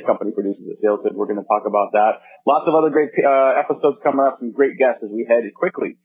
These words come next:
into the fall season as we, uh, round out the end of Q three. But we got a few more minutes here with Norman B. Harmon. Norman, we were, we were talking over the break about sort of the impact we're seeing sales training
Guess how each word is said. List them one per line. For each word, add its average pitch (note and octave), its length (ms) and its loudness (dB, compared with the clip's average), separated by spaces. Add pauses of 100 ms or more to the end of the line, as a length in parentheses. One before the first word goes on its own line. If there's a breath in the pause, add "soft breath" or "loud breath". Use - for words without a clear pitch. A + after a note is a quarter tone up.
(240)
into A#2 160 -4
the A2 240 -2
fall A#2+ 320 2
season A#2 320 -4
as G2+ 160 -12
we, G#2 160 -12
uh, G2 80 -6
round A2 320 -2
out G#2+ 160 -2
the - 160 -12
end A2 240 -2
of G#2 240 -6
Q A2 240 -4
three. G#2 320 -2 (320)
But A#2 160 2
we C#3+ 80 4
got D#3+ 160 0
a - 0 -
few F#3 80 2
more F3 160 4
minutes D#3+ 240 2
here E3 160 4
with D3+ 80 2
Norman D#3 320 2
B. D3+ 80 4
Harmon. D3 320 2
Norman, D3+ 160 2
we D3+ 80 2
were, D3 240 0 (160)
we D3+ 80 4
were D3 80 -14
talking D#3+ 240 2
over D3 160 2
the B2 160 0
break C3+ 240 4
about A#2+ 320 2
sort B2 160 -4
of A#2 80 -4
the A#2+ 160 -8
impact C3+ 560 -4
we're A#2 240 -12
seeing A#2+ 400 -12 (240)
sales B2+ 240 -2
training A#2+ 240 -6